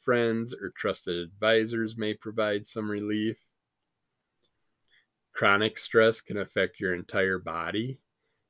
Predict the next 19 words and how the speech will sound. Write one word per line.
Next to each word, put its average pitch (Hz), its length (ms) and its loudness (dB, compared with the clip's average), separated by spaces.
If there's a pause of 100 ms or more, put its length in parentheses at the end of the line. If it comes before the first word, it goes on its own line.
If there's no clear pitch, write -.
(140)
and 92 120 -4
if 90 200 -4
left 98 400 0 (120)
untreated, 123 720 2
may 104 200 -2
drastically 95 720 -2
reduce 92 500 -6
your 95 160 -12
quality 98 400 0
of 95 140 -4
life 107 360 0
through 101 220 -14
chronic 90 480 -6
pain, 120 540 0 (800)
increased 101 580 0
risk 95 320 0
of 92 140 -4
certain 98 400 0
diseases, 117 920 0